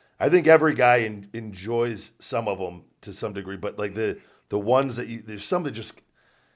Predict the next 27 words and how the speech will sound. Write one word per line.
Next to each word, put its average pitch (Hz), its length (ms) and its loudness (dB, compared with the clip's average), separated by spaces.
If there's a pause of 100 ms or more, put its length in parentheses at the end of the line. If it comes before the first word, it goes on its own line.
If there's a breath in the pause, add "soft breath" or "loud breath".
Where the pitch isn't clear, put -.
(460)
there's 120 180 -6
just 151 140 -8
something 156 260 0
about 113 280 4
it 90 100 -2
that 90 80 -4
just 92 460 -12
feels 120 340 -4
so 101 240 -2
wrong, 98 440 4
and 82 380 -8 (760)
it's 95 140 -12
annoying 92 520 0
more 87 160 -2
than 85 140 -4
anything. 82 420 -6
And 85 100 -14
I 95 80 -2
don't 107 160 -2
know 107 120 0
why 95 480 2 (200)
exactly 85 500 -8
that 80 200 -8
is, 85 160 -8
but 85 160 -8
it 85 100 -8
is. - 460 -6